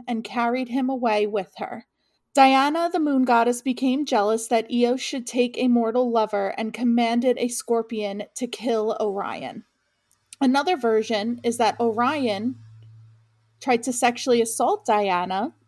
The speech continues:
and she <laughs> brought a giant scorpion out of the earth that stung Orion to death. And after Orion's death, Jupiter placed both Orion and the scorpion among the stars. They each became a constellation,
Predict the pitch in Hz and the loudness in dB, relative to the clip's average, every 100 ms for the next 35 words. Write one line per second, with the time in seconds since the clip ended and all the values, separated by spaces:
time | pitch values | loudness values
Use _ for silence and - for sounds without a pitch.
0 | - 262 240 - 269 233 233 277 220 - | 0 2 2 2 2 0 4 4 4 2
1 | 247 269 240 262 269 - - 311 359 277 | 0 4 4 4 0 -6 -4 -2 -2 2
2 | 240 233 214 220 240 247 - 262 226 254 | 2 2 0 -2 -2 -4 0 2 2 2
3 | 233 226 - 247 233 247 254 240 202 214 | 0 0 -2 0 2 2 0 0 -2 -2
4 | 240 302 254 190 - _ _ _ _ - | -2 -2 0 0 -2 _ _ _ _ -20
5 | - _ - - - 233 247 262 302 302 | -20 _ -20 -12 -4 0 2 0 2 2
6 | 302 262 254 285 277 240 226 233 - - | 2 2 2 0 -2 2 2 2 -2 -4
7 | 247 247 285 285 - 240 240 202 240 247 | -4 -2 -4 -4 0 0 0 -2 0 0
8 | - 302 294 226 214 208 214 214 226 277 | 0 0 0 0 0 -2 -4 -2 0 0
9 | - 233 214 220 214 214 220 208 202 214 | -2 -2 -2 -4 -4 -4 -2 -2 -2 -4
10 | 226 208 160 - - - - _ _ _ | -4 -4 -2 -4 -10 -14 -18 _ _ _
11 | _ _ _ _ _ 269 269 277 285 - | _ _ _ _ _ 2 4 2 -4 -2
12 | 339 320 285 269 277 240 247 - 285 214 | -2 0 -2 -2 0 0 0 -4 0 0
13 | 180 - 196 202 262 | -2 -6 -6 -4 -6